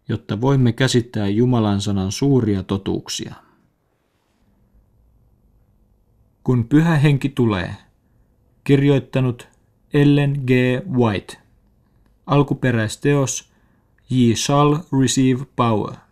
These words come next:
Copyright tuhat yhdeksänsataayhdeksänkymmentäviisi. Review and Herald Publishing Association. Suomentanut Olavi Rouhe.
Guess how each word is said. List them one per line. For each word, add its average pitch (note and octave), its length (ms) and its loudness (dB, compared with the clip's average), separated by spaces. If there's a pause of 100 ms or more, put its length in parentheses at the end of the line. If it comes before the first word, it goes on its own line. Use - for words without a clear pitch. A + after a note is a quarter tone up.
(1200)
Copyright B2+ 680 0 (420)
tuhat A2+ 280 -6
yhdeksänsataayhdeksänkymmentäviisi. B2+ 1800 -4 (640)
Review D3 480 2 (120)
and B2 240 -2 (100)
Herald C3 320 0 (140)
Publishing B2+ 600 -4
Association. - 840 -4 (1080)
Suomentanut C3+ 880 0 (300)
Olavi C#3 340 2
Rouhe. G2 460 -2